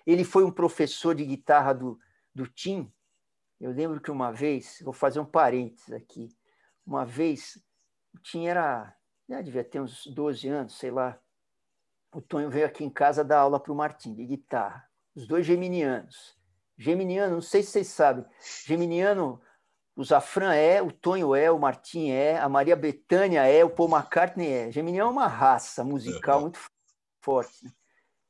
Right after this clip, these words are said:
Speaker 1: Mas eles viajam, eles viajam. Ainda bem que tem um escorpião como eu pra trazer os caras pra superfície, né? Então, o Zafran e o Tonho é típico isso, né? Aí,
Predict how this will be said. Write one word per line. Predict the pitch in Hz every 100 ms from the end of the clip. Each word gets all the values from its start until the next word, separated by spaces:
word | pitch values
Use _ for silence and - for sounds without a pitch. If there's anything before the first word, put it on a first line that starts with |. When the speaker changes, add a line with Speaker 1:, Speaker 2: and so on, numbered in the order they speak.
| _ -
Speaker 1:
Mas | 240
eles | 226 226
viajam, | 214 240 - 226 139 117
eles | 123
viajam. | 151 202 180 156 147
Ainda | 190
bem | 196
que | 247
tem | - 214
um | 190 151
escorpião | - 165 151 156 156
como | - 139
eu | 180
pra | -
trazer | - 240 190 208
os | -
caras | 208 214
pra | 208
superfície, | - 240 240 - 156 - - _ _
né? | 110 123
Então, | 127 165 170 139 120
o |
Zafran | 113 131 - 165 170
e | 147
o | 131
Tonho | - - 196
é | 269
típico | - - 185 - - 113
isso, | 113 - -
né? | - _ _ _ _ _ _ _
Aí, | - 180 214 240